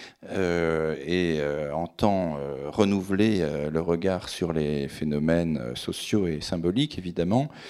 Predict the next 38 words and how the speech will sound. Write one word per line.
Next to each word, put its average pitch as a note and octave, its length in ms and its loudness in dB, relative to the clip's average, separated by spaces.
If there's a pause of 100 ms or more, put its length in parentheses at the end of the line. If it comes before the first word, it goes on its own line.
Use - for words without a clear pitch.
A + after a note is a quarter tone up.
(460)
il, A2 240 -2
euh, D#2 280 -4
se - 200 -4
heurte G2 720 0
à E2 80 -2
des E2+ 280 -10
objections F#2+ 580 -2
et F#2 80 2
lui-même G#2 380 0
d'ailleurs, A2 360 2
euh, E2+ 180 0 (320)
n'était F#2 220 0
pas A#2 240 4
avare A#2+ 340 4
de, F2+ 200 8
de F2 120 2
polémiques, A2 600 4
enfin A#2 240 8
surtout C3+ 260 -2
dans C#3+ 80 4
un A#2 80 6
premier A2+ 320 4
temps. A2 280 8
Bon, E2+ 100 -6
il F2 60 -8
y E2+ 40 -8
a F#2 100 -10
eu G2 40 -8
un, F2+ 160 -8
après F#2+ 540 2
il G2 60 2
s'est F2+ 140 -4
un F2+ 60 0
peu G#2 120 2
lassé G2 340 4
de G#2 80 -6
la F2+ 80 -2
polémique, G2 520 -8